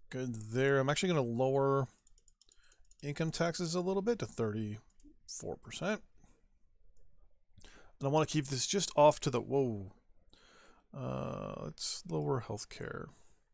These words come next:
There we go. And we're gonna kinda keep things as is for the moment. Okay, so we're gonna, we're making eighty thousand from income tax, twenty-six thousand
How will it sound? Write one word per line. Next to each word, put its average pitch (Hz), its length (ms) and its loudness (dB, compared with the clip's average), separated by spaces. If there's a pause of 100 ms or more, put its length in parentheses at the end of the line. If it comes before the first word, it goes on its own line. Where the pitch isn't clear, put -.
(1300)
There 135 100 -8
we - 60 -12
go. - 240 -12 (3000)
And 165 100 0
we're 170 80 6
gonna 156 160 4 (140)
kinda 151 200 4
keep 147 240 -2
things 139 400 4 (160)
as 143 600 6
is 143 540 4
for - 160 2
the 135 120 4
moment. 123 640 -2 (540)
Okay, 170 220 2
so - 160 2
we're 151 140 4
gonna, 160 260 8 (1000)
we're 131 100 -6
making 131 280 -4
eighty 160 320 4
thousand 143 480 4
from 117 240 -4
income 139 280 -2
tax, 135 320 0
twenty-six - 500 -4
thousand 117 500 0